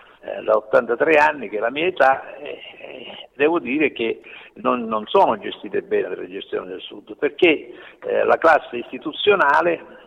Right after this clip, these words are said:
non ha il livello tale per gestirlo bene. È vero, dice, eh, hanno avuto meno risorse, ma, eh, noi,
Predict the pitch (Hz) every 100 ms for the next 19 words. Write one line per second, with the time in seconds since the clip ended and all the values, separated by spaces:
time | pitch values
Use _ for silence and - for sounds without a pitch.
0 | - - 147 165 139 - 131 143 151 147
1 | 156 180 127 139 151 127 113 110 - 110
2 | 101 107 117 - - 160 170 180 139 139
3 | - 143 - - - - - 117 113 107
4 | 104 104 - - 139 147 160 147 139 139
5 | 139 _ _ - 127 127 - 107 - -
6 | - - _ _ _ _ - 185 - 139
7 | 135 131 131 143 185 139